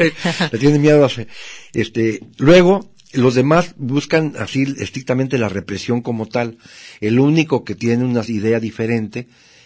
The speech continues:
no ha dicho a fondo cuál es su propuesta, lo de la amnistía, una serie de cuestiones. Pero amnistía general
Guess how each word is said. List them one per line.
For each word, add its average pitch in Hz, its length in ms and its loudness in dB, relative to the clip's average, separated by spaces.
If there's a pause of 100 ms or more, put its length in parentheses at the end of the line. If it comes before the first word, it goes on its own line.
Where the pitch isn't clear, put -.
no 113 140 -2
ha 120 60 2
dicho 123 280 0
a - 20 2
fondo 123 460 0
cuál 110 160 -2
es 107 80 -8
su 113 100 -10
propuesta, 117 480 -6
lo 110 140 -2
de 104 60 -2
la 101 100 -4
amnistía, 117 560 -2
una 117 160 -6
serie 117 180 -4
de 107 100 -4
cuestiones. 107 380 -6 (460)
Pero 104 160 -2
amnistía 110 380 0
general 131 560 0